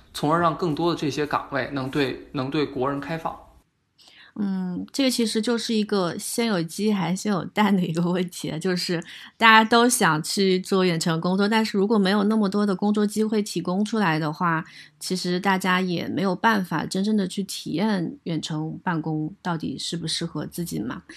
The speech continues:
Speaker 2: 我看到那个电压的一个 slogan 是“只工作不上班”，跟我的那个去年出的那本书的名字一模一样，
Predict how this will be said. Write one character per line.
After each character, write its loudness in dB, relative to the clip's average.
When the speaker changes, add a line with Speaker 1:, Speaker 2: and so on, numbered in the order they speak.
Speaker 2:
我 -6
看 2
到 6
那 2
个 0
电 2
压 8
的 2
一 2
个 0
slogan 0
是 -4
“只 -6
工 -2
作 -2
不 -2
上 -4
班”， -2
跟 8
我 4
的 -2
那 2
个 2
去 4
年 0
出 -2
的 2
那 0
本 0
书 -2
的 0
名 -2
字 -2
一 2
模 2
一 0
样， 8